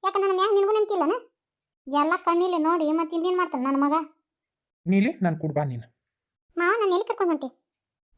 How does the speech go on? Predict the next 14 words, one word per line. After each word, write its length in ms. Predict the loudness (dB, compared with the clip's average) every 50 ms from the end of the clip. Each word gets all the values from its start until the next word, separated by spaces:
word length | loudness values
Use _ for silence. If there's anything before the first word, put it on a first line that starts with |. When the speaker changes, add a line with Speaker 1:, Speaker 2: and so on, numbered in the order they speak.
| _ _ 0 2
Speaker 2:
ನೀ 80 | 4
ಬಾ 200 | 6 6 6 4
ಹೇಳ್ತೀನಿ. 360 | 4 2 0 0 -2 -6 -8 -10 -14 _ _ _ _ _ _ _ _ _ _ _ -2
ಯವ್ವ, 140 | 0 2 2 2 0 -6 _ _ _ _ _ _ _ _ _ -16 -12 -10
ಆ, 120 | -8 -8 -4
ಸಕು 240 | -4 -2 0 2
ಬಾಯಕ್ಕ, 240 | 2 2 2 0 -2 -6 -6 -8 _ _ _ _ -4
ನೀವು 180 | -2 0 0
ಬರ್ರಿ. 180 | 0 0 -2 -2 -6 -12 _ _ _ _ _ _ _ _ _ _ _ _
Speaker 1:
ಎಲ್ಲಿ 420 | -2 0 0 0 2 2 2 2 0
ಏಪ, 100 | 0 0
ಎಲ್ಲಿ 260 | 0 0 0 0 0
ಬರ್ರು 200 | 0 0 2 2
ನಾವು? 260 | 2 2 2 0 0